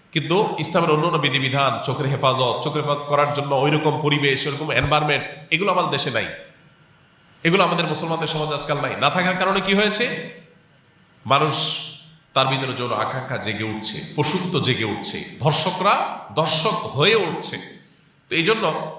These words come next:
একদিকে ইসলামের এই অনুশাসন, বিধিবিধান, এগুলোকে কঠোরভাবে মেনে চলার জন্য চেষ্টা করতে হবে। পশ্চিমাদের শেখানো পথে আমরা স্বাধীনতার নাম দিয়ে মেয়েদেরকে পণ্যে পরিণত করব,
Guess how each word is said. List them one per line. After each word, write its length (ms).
একদিকে 380
ইসলামের 960
এই 120
অনুশাসন, 640
বিধিবিধান, 800
এগুলোকে 680
কঠোরভাবে 600
মেনে 240
চলার 320
জন্য 200
চেষ্টা 300
করতে 300
হবে। 180
পশ্চিমাদের 640
শেখানো 500
পথে 560
আমরা 260
স্বাধীনতার 540
নাম 280
দিয়ে 400
মেয়েদেরকে 520
পণ্যে 320
পরিণত 400
করব, 540